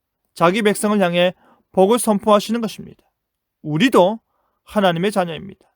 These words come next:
우리는 하나님께서 복 주신 자녀입니다. 세상은 우리를 향해 비방하고 저주하여 우리를 이기고자 한다 할지라도 우리는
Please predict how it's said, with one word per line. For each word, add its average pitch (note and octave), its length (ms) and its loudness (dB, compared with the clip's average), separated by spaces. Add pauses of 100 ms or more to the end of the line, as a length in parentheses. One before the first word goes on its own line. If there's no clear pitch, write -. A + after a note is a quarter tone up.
(800)
우리는 A3 540 2 (400)
하나님께서 A3+ 720 -2 (120)
복 A3 280 0
주신 C4 320 -6
자녀입니다. G3 600 -2 (600)
세상은 A#3 720 0 (480)
우리를 A3 440 -2
향해 G#3+ 360 0 (180)
비방하고 G3 800 0 (120)
저주하여 F3 760 0 (320)
우리를 E3+ 520 -2
이기고자 A3+ 540 0
한다 G#3 200 0
할지라도 D#3+ 480 -6 (440)
우리는 A#3 580 0